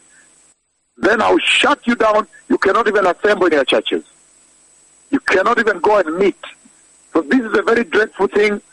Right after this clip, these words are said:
and I caution the church in Kenya. I know there's a lot of pressure from global media. All of a sudden, they realize this is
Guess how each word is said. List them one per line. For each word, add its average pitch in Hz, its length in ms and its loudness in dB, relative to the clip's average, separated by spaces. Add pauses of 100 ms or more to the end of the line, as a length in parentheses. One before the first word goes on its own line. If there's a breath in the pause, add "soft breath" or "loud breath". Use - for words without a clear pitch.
(420 soft breath)
and 135 140 2
I 180 120 2
caution 190 460 0
the 160 100 0
church - 280 -2
in 185 100 0
Kenya. 123 420 -2 (400 loud breath)
I 175 160 0
know 220 160 0
there's 185 180 2
a 175 60 2
lot 185 180 0
of - 140 -2
pressure 185 300 0
from 170 200 -2
global 202 240 0
media. 185 460 2 (340 loud breath)
All 220 180 2
of 190 100 0
a 185 100 -2
sudden, 202 320 0
they 180 160 4
realize 208 380 2
this 220 200 0
is 359 140 0